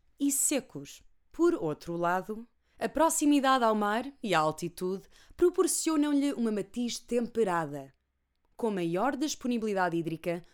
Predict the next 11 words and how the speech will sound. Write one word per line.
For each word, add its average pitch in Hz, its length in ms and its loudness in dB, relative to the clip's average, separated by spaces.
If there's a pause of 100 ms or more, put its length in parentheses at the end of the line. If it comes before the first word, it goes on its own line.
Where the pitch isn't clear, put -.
(140)
durante 226 500 -2
o 170 80 -8
verão. 139 420 -4 (960)
Uma 349 260 4
das 339 180 -2
comunidades 220 640 2
arbustivas 175 640 -2
mais 233 420 0
importantes 226 640 -2
deste 170 320 -6
local 185 500 -2